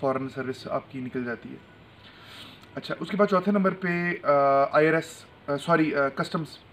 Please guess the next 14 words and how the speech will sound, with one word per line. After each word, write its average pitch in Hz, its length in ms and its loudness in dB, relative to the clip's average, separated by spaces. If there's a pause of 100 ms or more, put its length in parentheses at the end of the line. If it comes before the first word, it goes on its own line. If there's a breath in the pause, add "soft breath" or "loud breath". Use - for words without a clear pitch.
(200)
अ, 139 100 -4
पाकिस्तान 143 500 0
कस्टम 147 300 -8
services, 131 380 -8
पीसीएस, 151 760 -8 (100)
ये 143 200 -2
इसका 131 420 -4
बनता 123 420 -6
है, 120 120 -6 (760 loud breath)
तो 147 60 -10
इसको 160 160 -6
रखते 147 260 -2
हैं 143 80 -4
लोग। 131 160 -6